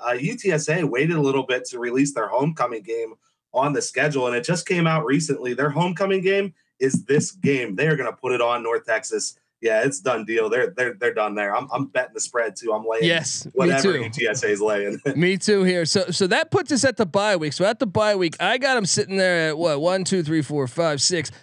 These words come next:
Speaker 2: six and two. You got 'em at five and three. Very
Speaker 1: Mm-hmm.
Speaker 2: much alive on the over, the positive juice. They get a bye week, and then they head. This is a sneaky game. Uh, they get. The, I think they, they put the bye week there at a good spot.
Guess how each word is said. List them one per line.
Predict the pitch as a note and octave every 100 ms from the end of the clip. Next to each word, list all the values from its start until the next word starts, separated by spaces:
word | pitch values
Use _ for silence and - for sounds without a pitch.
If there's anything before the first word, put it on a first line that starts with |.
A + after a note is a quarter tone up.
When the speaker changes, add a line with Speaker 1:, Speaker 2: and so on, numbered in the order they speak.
| _
Speaker 2:
six | - - A#3+ -
and | C#4 B3
two. | - G#3 F#3
You | F3+
got | G#3 G#3
'em | F#3+
at | D3
five | F3+ F3+ F3+
and | F3 C#3
three. | F3 E3 A#2 F#2+ _ _ _ _ _
Very | C#3 C3 C3 A3+ C#4+
Speaker 1:
Mm-hmm. | D4+
Speaker 2:
much | D4 C#4+
alive | C4+ B3+ C4
on | B3+ C4
the | B3
over, | G#3 G3+ G3 F#3 F#3+ F3+ _
the | -
positive | B2+ F#3 A3+ A3+ B3+
juice. | F3 G3 G3 F3+ - _ -
They | F3
get | A3+
a | G#3
bye | C#3 G3+ C#4+
week, | B3+ G#3+
and | F#3+
then | F#3+ C4+
they | D4+
head. | G#3+ D#3 A3+ F#3+
This | F3+ -
is | F4+ -
a | G3+
sneaky | - - A#3 A3 A3 G#3 - _ -
game. | D3+ D3+ B2 G2+ B2 _ _ _ _ _ -
Uh, | D#3 D#3 D#3 - _ _
they | E3+
get. | G#3 D4
The, | - G3+ -
I | F3
think | C4+ F#4
they, | A3+ F#3+
they | D#3+ D#3+
put | C#3 A#3 A#3
the | F3
bye | D#3 F3+
week | D#3+ C#3
there | C#3 C3+ B2+ - _ _ -
at | D3
a |
good | C#3 D#3+
spot. | - D#3+ C3 G2+